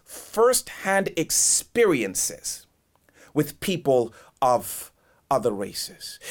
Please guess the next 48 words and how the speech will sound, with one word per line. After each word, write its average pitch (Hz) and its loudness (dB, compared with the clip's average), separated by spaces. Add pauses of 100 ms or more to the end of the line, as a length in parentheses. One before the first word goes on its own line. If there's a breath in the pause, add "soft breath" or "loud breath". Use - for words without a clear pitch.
(100 loud breath)
Don't 277 4
be 320 4
content 220 4
to 160 0
say, 151 2
"Well, 98 4
I've 175 4
never 147 4
interacted 127 0
with 123 -2
these 120 -2
people. 113 2
I 135 6
don't 143 2
know. 123 6
Eh, 156 6
eh, 135 4
eh, 117 -2
so - 2
I'm 165 4
okay 190 2
to 147 2
live 120 0 (180 loud breath)
with 131 0
unawareness. 120 0
And 123 -2
I'm - 4
okay 185 0
to 185 4
live 139 0
with 143 2
a, - 2
a 151 4
certain 220 2
degree 175 2
of, - 2
of 143 2
suspicion. 135 -2
I, 120 2
I'm 156 2
okay 214 2
to 190 6
live 170 2 (200 loud breath)
with 147 2
a 147 6
certain 170 0
degree 139 2
of 113 2